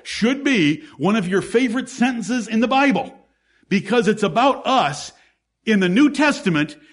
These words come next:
and the great relationship that we have with God, and it ties together so much of the Bible. When the Bible uses Mount Zion, Mount Zion, Mount Zion over and over again, we're part of Mount Zion. When the Bible uses the word Jerusalem and Salem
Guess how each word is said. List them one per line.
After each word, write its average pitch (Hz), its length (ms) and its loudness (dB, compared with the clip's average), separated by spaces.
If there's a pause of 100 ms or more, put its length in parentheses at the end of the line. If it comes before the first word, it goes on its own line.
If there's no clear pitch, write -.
(140)
and 185 160 2
the 160 80 0
great 233 400 -2
relationship 240 720 0
that 185 80 0
we 226 200 0
have 226 240 0
with 175 200 0
God, 202 400 2 (160)
and 190 100 2
it 180 160 -2
ties 262 440 0
together 214 460 0
so 254 240 -4
much 254 280 -2
of 208 80 -2
the 214 80 0
Bible. 240 440 -2 (540)
When 208 140 0
the 220 80 0
Bible 262 300 0
uses 196 360 0
Mount 208 300 -2
Zion, 233 320 -2
Mount 226 240 -2
Zion, 233 320 -2
Mount 233 220 -2
Zion 226 360 0
over 214 260 0
and 214 80 0
over 233 240 0
again, 196 520 -2 (100)
we're 226 240 0
part 311 300 0
of 190 120 -2
Mount 185 260 0
Zion. 131 460 -4 (440)
When 196 160 0
the 208 80 0
Bible 254 280 0
uses 208 380 0
the 220 80 0
word 226 240 0
Jerusalem 220 560 2
and 175 100 2
Salem 233 600 0